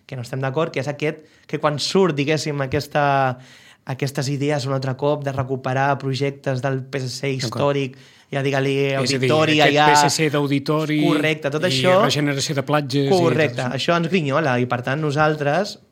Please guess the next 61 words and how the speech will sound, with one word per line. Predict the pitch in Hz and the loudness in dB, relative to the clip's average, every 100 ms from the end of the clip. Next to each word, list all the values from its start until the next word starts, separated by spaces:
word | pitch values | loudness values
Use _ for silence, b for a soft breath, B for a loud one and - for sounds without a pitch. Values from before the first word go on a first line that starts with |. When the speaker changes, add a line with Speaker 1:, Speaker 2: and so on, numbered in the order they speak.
| _ - | _ -18
Speaker 1:
ja | 120 120 | -12 -6
veurem | 131 139 196 | -4 -2 -2
com | 185 | -2
van | 151 135 | -2 -2
les | 127 | -2
eleccions | 131 127 151 143 | -4 -6 -6 -4
i | |
tot | 139 | -4
això, | 131 147 | -6 -6
per | 127 | -6
tant, | 139 139 131 - - _ | -4 -6 -6 -14 -20 _
és | 139 139 | -6 -6
hi-, | 156 - _ - - | -8 -14 _ -20 -10
i | 135 123 | -10 -8
el | 123 | -4
que | 147 | 0
deia, | 151 | 2
igual | 131 135 | 2 0
que | 165 156 | 0 -2
potser | 165 151 | -2 -2
ni | 156 151 | 0 0
ens | 143 | 0
presentem, | 151 151 151 139 147 226 240 - | 2 2 2 0 0 0 -4 -16
<clears throat> | - _ | -20 _
però | 139 | -4
si | 135 | -4
ens | |
presentéssim | 127 131 127 147 156 156 151 | -6 -6 -4 -2 -2 -2 -4
i | 143 | -4
tinguéssim | 143 139 143 | -4 -2 -4
opció | 131 | -4
a | 139 | -4
governar, | 139 135 139 - B B | -2 -2 -4 -6 B B
doncs | - 131 | -10 -8
ja | 131 | -4
veuríem, | 143 139 139 196 135 | -2 -2 -2 -4 -4
no?, | - | -8
què, | - 147 | -8 -6
què | 139 127 | -6 -6
passaria. | 120 120 120 160 B B B _ | -8 -6 -6 -6 B B B _
Però | 131 123 | -6 -4
crec | 131 123 | -6 -4
que | 139 | -2
ara | 131 | 0
mateix | 135 131 131 139 | 0 -2 -2 -4
no | 143 | -4
estaríem | 131 139 131 139 | -4 -2 -2 -2
en | |
la | 151 | -4
situació | 156 139 131 - 123 | -6 -6 -6 -6 -4
de, | 139 156 B B B | 0 -2 B B B
de | 147 - | -4 -2
poder | 139 123 | -4 -2
tornar | 151 143 131 143 | -4 -2 -2 -2
a | |
repetir | 156 131 127 123 | -2 -4 -4 -4
un | 139 | -4
govern | 151 123 117 | -2 -4 -6
com | 160 160 | -6 -6
aquesta | 123 120 - | -6 -6 -6
segona | 139 131 123 131 | -6 -4 -4 -2